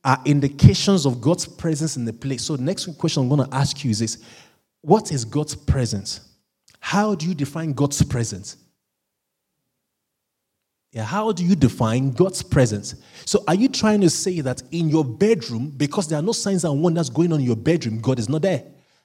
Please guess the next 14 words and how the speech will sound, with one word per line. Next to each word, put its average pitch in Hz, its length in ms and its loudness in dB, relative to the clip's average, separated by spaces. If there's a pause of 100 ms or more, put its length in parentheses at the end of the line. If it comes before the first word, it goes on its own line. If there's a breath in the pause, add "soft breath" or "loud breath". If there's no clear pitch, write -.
(140)
I'm 294 180 0
not 285 120 6
surprised 190 380 4
some 196 160 0
people 165 300 -2
think 151 300 0
like 139 320 0
that 139 200 4
way, 117 180 2
because 117 340 -4
it's 117 160 -4
the 131 100 2
reason 165 240 2
why 127 320 4